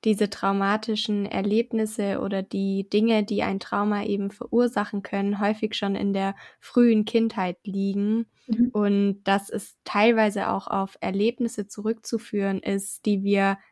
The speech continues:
Speaker 1: als Baby hatten. Und da habe ich mir die Frage
Speaker 2: Mhm.
Speaker 1: gestellt, inwieweit man das dann überhaupt auflösen kann,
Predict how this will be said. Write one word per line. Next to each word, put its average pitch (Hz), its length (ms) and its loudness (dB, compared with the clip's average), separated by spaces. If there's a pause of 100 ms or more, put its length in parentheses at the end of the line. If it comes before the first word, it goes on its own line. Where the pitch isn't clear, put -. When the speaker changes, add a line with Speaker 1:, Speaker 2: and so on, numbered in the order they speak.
(120)
Speaker 1:
als 196 240 2
Baby 214 500 2
hatten. 190 500 -4
Und 196 120 -6
da 185 100 -2
habe 196 160 -2
ich 202 160 -6
mir 226 140 2
die 208 120 -2
Frage 214 420 -2
Speaker 2:
Mhm. 202 60 -2
Speaker 1:
gestellt, 202 520 2 (400)
inwieweit 214 1300 2
man 202 200 0
das 196 180 -2
dann 190 180 -2
überhaupt 190 640 -4
auflösen 196 640 0
kann, 202 420 -2